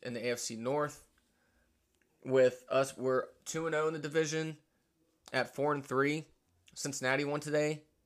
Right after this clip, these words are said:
to put them at four and three. However, they're oh and two in the division. So next week, we gotta root for the Browns to beat the Bengals and put them at oh and three in the division, hopefully. And then, of course, we'll root for Miami this week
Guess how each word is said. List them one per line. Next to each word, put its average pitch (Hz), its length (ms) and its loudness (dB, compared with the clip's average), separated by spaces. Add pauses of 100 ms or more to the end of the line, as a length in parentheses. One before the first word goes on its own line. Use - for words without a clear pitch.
(520)
to - 60 -16
put - 180 -4
them 131 140 0
at 127 80 0
four 160 180 6
and 156 80 0
three. 160 260 4
However, 127 340 0
they're 131 260 2
oh 131 120 2
and 127 100 -4
two 120 120 -8
in 110 60 -6
the 107 80 -8
division. 104 480 -10 (1040)
So 127 480 2 (480)
next 151 280 -2
week, 151 260 -8
we 135 80 -6
gotta 135 200 4
root 131 180 0
for 127 80 -4
the 117 80 -2
Browns 123 400 0
to - 60 -10
beat 117 220 -2
the 117 60 -8
Bengals 113 600 -6 (720)
and 120 380 -2
put 131 160 2
them 120 160 -2
at 120 160 0
oh 120 140 -2
and 120 100 -6
three 120 260 -2
in 117 100 -4
the 110 180 -6
division, 113 560 -6 (300)
hopefully. 123 420 -4 (1800)
And 135 120 -10
then, 156 240 -2
of 156 240 0
course, 160 340 0
we'll 151 160 -4
root 143 220 -2
for 147 100 -6
Miami 131 380 2
this 120 220 -2
week 127 360 -4